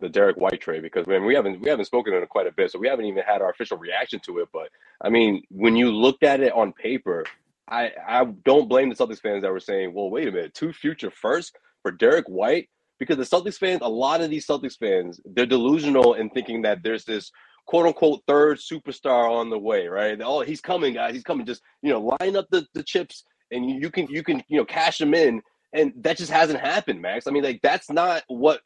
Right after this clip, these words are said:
we, we, Celtics fans have been spoiled, right? I guess is what I'm trying to say. Like, they, they, they're, they're envisioning this third superstar, but maybe what this team really needed to do was just double down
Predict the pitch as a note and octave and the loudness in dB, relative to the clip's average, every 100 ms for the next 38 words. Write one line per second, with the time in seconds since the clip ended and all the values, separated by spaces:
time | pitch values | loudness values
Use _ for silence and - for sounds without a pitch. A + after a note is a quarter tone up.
0 | _ _ - D3 D3 F3 D3 - - G#3 | _ _ -10 -8 -4 -4 -4 -10 2 2
1 | A3 A3+ F#3 E3 - E3 C3+ F#2+ F#2+ G#2+ | 6 6 6 0 2 4 4 2 0 0
2 | A2 B2+ B2 A#2+ C3+ A2+ - A#2 G2+ G#2+ | 0 -2 2 2 4 0 0 0 0 -2
3 | - B2+ C3 D#3 C#3 C#3+ C#3 C3 C#3+ B2+ | -6 -6 -2 -2 -2 -2 -4 0 0 2
4 | B2 F3+ F#3 D#3 C#3+ - D3+ - F#3 F#3+ | 0 0 0 0 -2 -2 -2 -2 -6 -8
5 | - G#2+ G2 G#2 - _ - A2+ E3 F3+ | -4 -4 -2 -4 -4 _ -6 -2 0 -2
6 | F3 - - D#3 D#3 A#2+ E3+ C#3+ A2+ G#2+ | -4 -6 -10 -2 -2 0 -2 -2 -2 -4
7 | F#2+ A2 A2 G2+ G2+ G#2 A2 B2 G#2+ G#2+ | -6 -4 -4 -4 -4 0 0 2 6 6
8 | G#2 | 6